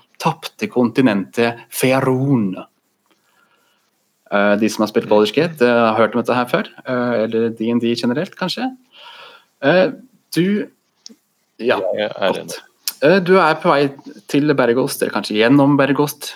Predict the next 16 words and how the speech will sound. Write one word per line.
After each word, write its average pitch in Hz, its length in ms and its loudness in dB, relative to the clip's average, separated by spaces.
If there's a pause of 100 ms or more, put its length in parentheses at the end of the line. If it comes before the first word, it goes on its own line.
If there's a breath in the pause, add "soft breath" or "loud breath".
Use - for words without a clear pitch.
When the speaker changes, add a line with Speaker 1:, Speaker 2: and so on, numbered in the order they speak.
(100)
Speaker 1:
fordi 123 180 0
du 120 80 0
er 117 80 4
på 120 160 2
utkikk - 380 -10
etter, 107 480 0 (100)
eh, 107 320 0
arbeid, 120 680 -2 (200)
eh, 185 360 -2
men 233 160 0
også 214 200 -2
kanskje 208 320 0
for 208 120 0
utkikk 160 360 0
etter 156 220 -4
å 160 260 2